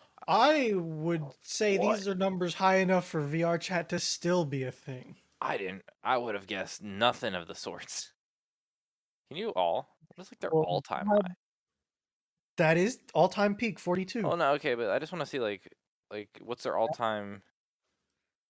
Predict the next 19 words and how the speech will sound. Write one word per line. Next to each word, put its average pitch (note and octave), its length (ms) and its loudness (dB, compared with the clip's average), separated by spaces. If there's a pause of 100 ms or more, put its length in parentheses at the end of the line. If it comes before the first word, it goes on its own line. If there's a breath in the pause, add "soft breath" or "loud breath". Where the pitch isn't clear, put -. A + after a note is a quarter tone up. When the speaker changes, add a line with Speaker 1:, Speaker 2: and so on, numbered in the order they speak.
(160)
Speaker 1:
Oh, G#3+ 160 -2 (500)
it's, G3+ 320 0
it A3+ 140 6
was A3 180 2
the G3 140 8
other F#3 180 8
day, E3+ 460 6
<laughs> D3 40 -2
brother. G#3+ 520 8 (420 loud breath)
What B3+ 320 4
the D3 260 2 (100)
hell? A#3 540 4 (260)
Speaker 2:
Oh, F#2 40 2
uh, A#2+ 200 8
everyone B2+ 300 2
getting A#2 220 -2
shit - 280 -8
for G#2 140 -18
Christmas. - 640 -8